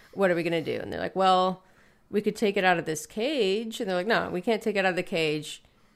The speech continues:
that it's in because it's, it's protecting us so that, you know, we don't go crazy from seeing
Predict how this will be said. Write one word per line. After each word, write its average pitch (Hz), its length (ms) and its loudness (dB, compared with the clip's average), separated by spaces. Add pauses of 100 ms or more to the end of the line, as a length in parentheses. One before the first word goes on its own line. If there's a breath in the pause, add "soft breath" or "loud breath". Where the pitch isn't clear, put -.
(100)
that 175 120 2
it's 165 140 -4
in 156 240 0
because 165 320 -2
it's, 156 220 -10
it's - 140 -6
protecting 208 560 0
us 151 200 0
so 156 200 -4
that, 143 380 0
you 175 120 -8
know, 151 80 -2
we 160 80 0
don't 165 180 0
go 156 120 -4
crazy 202 440 -2
from 165 220 -4
seeing 156 460 -2